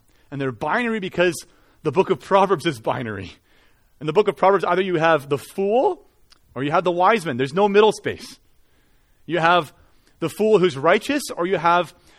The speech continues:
the, uh, sorry, the fool who's wicked. Let's clarify that. Uh, or, or the, the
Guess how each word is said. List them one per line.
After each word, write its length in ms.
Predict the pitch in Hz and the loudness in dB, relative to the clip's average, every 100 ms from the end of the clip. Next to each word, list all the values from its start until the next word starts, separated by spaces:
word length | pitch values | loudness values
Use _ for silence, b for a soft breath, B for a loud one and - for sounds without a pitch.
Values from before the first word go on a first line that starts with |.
| b | b
the, 380 | 160 165 160 143 b b | -2 4 4 2 b b
uh, 120 | 156 | 0
sorry, 120 | 143 | 0
the 80 | 160 | -2
fool 260 | - 240 220 | -2 2 4
who's 160 | 185 | 2
wicked. 360 | 151 208 202 220 | 2 2 4 2
Let's 300 | - - 156 - | 0 -12 -14 -6
clarify 400 | - 160 156 131 | 0 0 2 2
that. 280 | 131 170 202 b b | 2 0 -4 b b
Uh, 360 | - 180 180 151 b b b | 0 4 4 4 b b b
or, 180 | - 196 | 0 2
or 220 | 240 202 | 6 6
the, 120 | 185 185 165 - | 6 2 0 -2
the 300 | 170 175 | 2 2